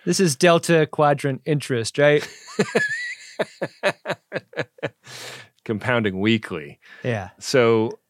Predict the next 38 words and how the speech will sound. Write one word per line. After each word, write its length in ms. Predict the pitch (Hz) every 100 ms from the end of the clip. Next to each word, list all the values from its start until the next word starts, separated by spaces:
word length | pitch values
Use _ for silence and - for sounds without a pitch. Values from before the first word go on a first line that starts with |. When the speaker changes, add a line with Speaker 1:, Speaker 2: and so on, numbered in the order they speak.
| _ _ _
Speaker 2:
if 180 | 127 -
you 140 | 127
feel 240 | 120 135 120
like 220 | 110 104
we've 180 | 123 107
come 160 | 120
a 100 | 107
long 280 | 104 104 101
way 320 | 104 101 98 98
of 220 | 90 92
you 400 | 101 98 98 98
mentoring 600 | 104 101 101 104 101 92
me 120 | 95 95
and 260 | 92 95
making 340 | 107 104 104 98
a 60 |
great 380 | 90 104 101 101
officer 500 | 110 98 95 98 107
out 200 | 95 95
of 120 | 95 104
me, 360 | 95 87 87 _ _ _ _ _
like, 160 | 110 95
let 280 | 123 135 139
me 80 | 131
do 220 | 107 117
the 100 | 101
same 640 | - 120 107 101 98 85 -
with 240 | 120 98
my 140 | 104 95
mom. 520 | 92 87 85 85 82 _ _
And 480 | 127 104 95 92 92 _ _ _ _ _ _ _
this 600 | 107 120 120 - - - - 180 _ -
causes 420 | 113 120 110 98
Janeway 640 | 120 113 107 107 101 101
to 340 | - - 104 92
change 360 | - 107 101
her 120 | 110
mind, 520 | 101 95 85 87 85